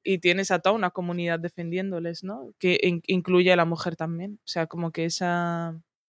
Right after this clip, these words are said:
en fin, eh, me gustaría hacer este episodio un poco más divertido, <laughs> que no, que no, que no caigamos en esto. Eh, lo que contaba Hajar también del, pues, el típico abuelo o señor mayor que, "حشومة" o هذاك.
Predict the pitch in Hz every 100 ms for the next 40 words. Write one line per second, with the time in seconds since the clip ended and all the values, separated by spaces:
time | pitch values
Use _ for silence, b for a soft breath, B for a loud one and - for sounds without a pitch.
0 | _ _ _ 208 202 233 196 185 131 -
1 | 220 220 214 226 240 247 269 254 247 240
2 | 220 233 226 214 214 220 220 202 196 196
3 | 226 220 226 285 B B B B 285 -
4 | 262 - 277 - 269 - - 277 277 -
5 | 240 254 - - 480 B - 247 254 262
6 | 262 240 247 220 269 285 233 202 226 -
7 | 190 196 285 _ - 208 202 196 196 208
8 | 233 214 202 208 208 208 214 214 220 220
9 | 202 196 202 208 202 196 190 185 185 196
10 | 180 175 196 180 196 202 180 185 190 185
11 | 185 180 180 180 185 175 175 180 180 180
12 | - 165 160 - - 185 170 180 165 170
13 | 170 175 202